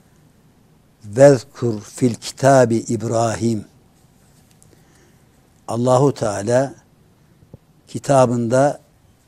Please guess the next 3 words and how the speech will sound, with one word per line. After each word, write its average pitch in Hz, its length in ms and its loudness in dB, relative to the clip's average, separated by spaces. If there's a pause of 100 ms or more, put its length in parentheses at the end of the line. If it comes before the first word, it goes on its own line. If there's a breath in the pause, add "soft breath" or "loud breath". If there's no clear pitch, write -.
(160)
İbrahim 127 760 2
Aleyhisselam'ı 110 1000 -4 (840 soft breath)
gündeme 127 760 -2